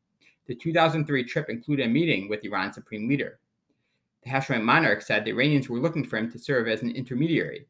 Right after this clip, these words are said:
with the Bush administration, only months after the toppling of Saddam Hussein.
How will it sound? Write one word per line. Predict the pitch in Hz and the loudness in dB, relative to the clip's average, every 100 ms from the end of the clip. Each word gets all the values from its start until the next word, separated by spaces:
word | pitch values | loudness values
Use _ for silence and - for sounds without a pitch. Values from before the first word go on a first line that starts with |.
| - _ | -20 _
with | 123 | -4
the | - | -4
Bush | 117 170 - | 2 0 2
administration, | 101 - - 110 117 - - _ _ _ | -4 -6 -10 -12 -12 -16 -20 _ _ _
only | 131 127 | -4 2
months | 117 143 151 | 4 4 2
after | - 110 - 113 | 2 0 0 -2
the | 107 | -4
toppling | - 104 110 101 101 | -2 -2 -2 -6 -8
of | 98 - | -12 -14
Saddam | - 107 87 92 | -12 -10 -8 -10
Hussein. | 95 - 104 | -12 -6 -6